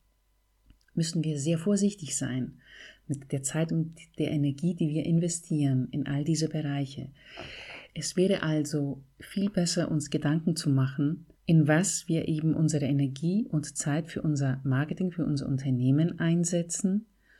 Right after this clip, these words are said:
Und es mag am Anfang anstrengender sein, diese ganzen Longform-Inhalte, diese längeren Formate zu erstellen für unser Marketing, für unser Business, aber letzten Endes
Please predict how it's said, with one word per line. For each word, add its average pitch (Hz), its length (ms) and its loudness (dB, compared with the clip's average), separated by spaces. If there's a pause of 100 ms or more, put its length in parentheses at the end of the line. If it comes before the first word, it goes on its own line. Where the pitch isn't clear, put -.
(680)
Und 156 360 2
es 165 100 -2
mag 160 380 2
am 143 100 -2
Anfang 135 560 -4
anstrengender 190 800 0
sein, 196 520 2
diese 147 260 -2
ganzen 139 760 -2
Longform-Inhalte, 175 2500 0
diese 151 240 -2
längeren 175 680 2
Formate 147 720 0
zu 180 200 -4
erstellen 151 680 -2
für 165 120 -4
unser 156 200 -2
Marketing, 135 520 -2
für 170 120 -4
unser 147 180 -2
Business, 143 500 -4
aber 139 200 -6
letzten 139 320 -6
Endes 165 560 4